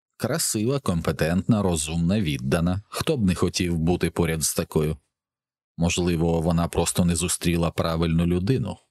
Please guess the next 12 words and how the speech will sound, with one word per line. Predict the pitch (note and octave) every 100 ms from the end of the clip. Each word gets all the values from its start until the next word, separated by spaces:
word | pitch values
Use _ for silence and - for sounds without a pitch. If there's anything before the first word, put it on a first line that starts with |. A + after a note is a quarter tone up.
| _
У | -
його | D#2+ - D#2+
голосі | D#2+ D2+ - C#2+
була | D#2 D#2
нотка | D#2 C#2 - D#2
розважливості. | E2 D2+ B1 - - - - - - _ _ _ _ _ _ _ _ _ _ _
Міллер | F3 C3+ A2
знизав | F#2 G2+ F2+ F#2 F2
плечима, | - F2 - G#2 F#2 D#2 _ -
йому | F2+ F#2+ F#2 F#2
було | E2 F2 E2
некомфортно. | D#2+ E2 - E2+ D#2 - C#2 - -